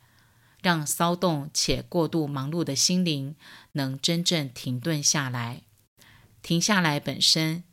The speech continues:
就是休息的一部分。只不过佩赫杜先生并不会放过走进书店的客人，他是积极的书店老板和诊疗师。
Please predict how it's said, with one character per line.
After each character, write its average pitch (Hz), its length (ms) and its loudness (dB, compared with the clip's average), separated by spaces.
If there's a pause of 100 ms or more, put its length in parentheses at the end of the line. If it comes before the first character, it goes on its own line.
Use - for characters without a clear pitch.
(100)
就 147 180 0
是 143 200 4
休 170 240 4
息 156 220 4
的 123 160 -8
一 - 100 -6
部 139 220 -6
分。 135 380 -6 (1400)
只 156 160 2
不 156 120 -8
过 170 400 0 (420)
佩 170 180 0
赫 165 160 0
杜 160 160 -2
先 156 260 -2
生 160 400 0 (300)
并 190 160 2
不 156 140 -2
会 165 180 -2
放 151 320 -2
过 147 420 -2
走 131 200 -2
进 143 200 -4
书 160 220 2
店 151 200 0
的 127 60 -6
客 139 300 -4
人， 131 300 -6 (640)
他 170 140 4
是 175 200 6
积 190 220 0
极 170 160 0
的 139 180 -2
书 175 180 0
店 180 200 0
老 139 200 -2
板 139 440 0
和 135 260 -8
诊 127 240 -4
疗 123 240 -6
师。 160 480 2